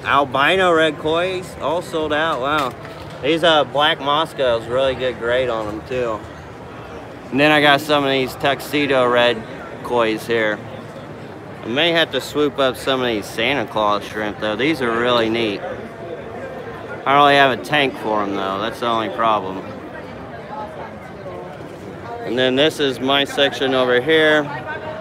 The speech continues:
Lots of plants. Brought some of the fry containers, sponge filters. Those sponge filters everybody's always looking for. Corkscrew valve, guppies, endlers, shrimp, little tanks,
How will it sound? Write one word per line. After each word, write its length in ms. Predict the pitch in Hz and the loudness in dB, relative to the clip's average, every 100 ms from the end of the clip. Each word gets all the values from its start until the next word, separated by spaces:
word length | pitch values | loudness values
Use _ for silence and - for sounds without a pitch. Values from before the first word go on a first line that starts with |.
| - - | -8 4
Lots 280 | 156 170 165 | 6 6 4
of 120 | 131 | 0
plants. 480 | 165 165 160 156 135 | 2 4 4 2 -2
Brought 300 | 120 156 151 | 4 6 6
some 200 | 170 156 | 4 2
of 60 | 147 | 2
the 80 | |
fry 560 | 135 170 170 165 165 165 165 | 0 4 8 8 6 4 0
containers, 720 | 151 156 156 156 156 156 - | -2 2 2 4 4 2 -2
sponge 500 | - - 165 165 156 | -10 -2 2 2 0
filters. 840 | - 156 151 160 147 147 143 - - - - - - - - | 0 2 2 2 2 2 -2 -10 -12 -14 -14 -14 -12 -10 0
Those 180 | 127 127 | 0 2
sponge 380 | - 170 160 | 6 6 6
filters 440 | - 160 151 160 143 | 2 2 2 2 4
everybody's 520 | 147 139 143 139 131 | 4 6 6 6 4
always 360 | 139 135 127 127 | 4 4 2 0
looking 380 | 143 135 123 | 0 2 -2
for. 400 | 117 120 117 123 120 - - - - - - - - - - - | -2 2 4 2 0 -10 -14 -14 -14 -12 -10 -10 -10 -12 -12 -6
Corkscrew 540 | - 147 143 - 151 139 | 2 2 2 0 2 4
valve, 440 | 139 139 135 135 135 - - - - - | 6 8 6 4 -2 -10 -12 -12 -14 0
guppies, 580 | 143 143 147 143 139 143 - | 4 4 2 0 -2 -4 0
endlers, 760 | 139 143 139 139 135 - - - - - - - - - - - - - - - - - 180 - - - - - - - - | 0 2 2 2 0 -6 -10 -12 -14 -14 -12 -12 -12 -12 -10 -8 -10 -10 -10 -10 -12 -10 -12 -12 -14 -14 -14 -14 -12 -12 -12
shrimp, 400 | - 147 147 120 | -2 0 0 0
little 280 | 139 151 147 | 2 4 4
tanks, 640 | 123 143 135 127 127 123 | 2 2 2 0 -4 -10